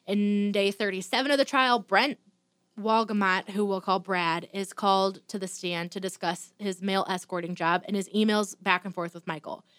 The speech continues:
He confirms that he sent images to Michael and confirms that Michael mentioned his marriage to Kathleen. Brad continues that they were to meet up in September of two thousand one, planning to have sex, but they did not end up meeting due to Brad canceling the date.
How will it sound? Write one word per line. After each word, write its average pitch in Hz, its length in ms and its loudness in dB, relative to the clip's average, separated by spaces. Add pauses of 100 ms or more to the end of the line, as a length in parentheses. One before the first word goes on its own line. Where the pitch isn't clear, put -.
(260)
He 247 140 -2
confirms 247 400 2
that - 100 0
he 247 120 0
sent 233 280 -2
images 220 400 0
to - 100 -8
Michael 202 400 2
and 190 180 -4
confirms 196 360 -2
that 190 120 -4
Michael 185 260 -2
mentioned 185 300 -4
his 170 120 -8
marriage 156 300 -10
to - 60 -20
Kathleen. 180 560 -6 (520)
Brad 220 220 4
continues 233 400 2
that 220 140 0
they 208 100 0
were 202 80 2
to 196 80 -4
meet 202 160 4
up 208 240 0
in 202 180 -2
September 262 460 0
of 247 100 0
two 247 160 -4
thousand 226 360 0
one, 190 260 0
planning 208 380 0
to 208 80 0
have 190 180 2
sex, - 400 -2
but 180 120 -8
they 190 100 -4
did 180 160 -6
not 190 240 2
end 190 120 -2
up 185 140 -4
meeting 180 300 -4
due 185 140 -4
to 185 120 -10
Brad 175 260 0
canceling 165 480 -6
the 165 80 -8
date. 160 300 -6